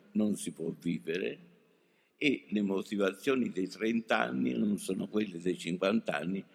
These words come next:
non sono quelle dei settanta anni. Il nord dell'Europa e dell'America se ne è accorto da tempo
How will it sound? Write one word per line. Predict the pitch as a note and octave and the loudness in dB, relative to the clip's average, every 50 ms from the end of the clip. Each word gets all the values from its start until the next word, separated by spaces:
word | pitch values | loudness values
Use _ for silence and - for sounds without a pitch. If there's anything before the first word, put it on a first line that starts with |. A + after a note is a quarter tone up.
| - - _ _ _ | -20 -20 _ _ _
non | - A2 A#2+ A2 | -2 0 0 0
sono | - - G2+ F#2+ F2+ | 0 0 0 0 -2
quelle | - F2+ F2 E2+ E2+ F2 E2+ E2 | -2 -2 -4 -4 -4 -6 -10 -10
dei | - F2 E2+ | -10 -12 -12
settanta | - - F2 E2 - - A#1+ D2 E2+ - - - G1+ G#1 G#1 | -6 -6 -8 -8 -4 -6 -4 -4 -4 -8 -6 -8 -8 -8 -8
anni. | - - - - - _ _ _ _ _ _ _ - _ _ _ _ _ _ _ _ | -12 -18 -20 -20 -20 _ _ _ _ _ _ _ -20 _ _ _ _ _ _ _ _
Il | - B2 C3 C3 | 0 2 2 4
nord | C3+ D3 D#3 E3+ F#3 F#3 F3+ F3 - - - C#3 | 4 4 4 4 4 4 2 0 -2 0 2 2
dell'Europa | C3 B2 B2 A#2 A2+ A#2+ A2+ A2 A2+ C3+ D3 D3+ C#3+ - - A2+ | 6 6 6 6 8 8 8 10 10 10 8 8 6 4 4 4
e | G2+ G2+ | 4 4
dell'America | F#2+ G#2+ G#2 A2 G#2+ A2+ A#2+ C3 C#3 C3+ B2+ - F#2+ | 2 0 0 0 2 4 4 4 4 2 0 -2 -4
se | - - G2 | -4 -4 -4
ne | F#2+ G2+ | -4 -4
è | |
accorto | F#2 E2 - - A2+ G#2 G2 - - F#2+ | -4 -6 -4 -2 -2 -2 -2 -4 -6 -4
da | G2 A#2+ A2+ | -2 -2 -2
tempo | - - G#2 G2 G2+ G2+ G2+ - A#2+ A#2 - | -4 -4 -2 0 0 0 0 0 -2 -4 -4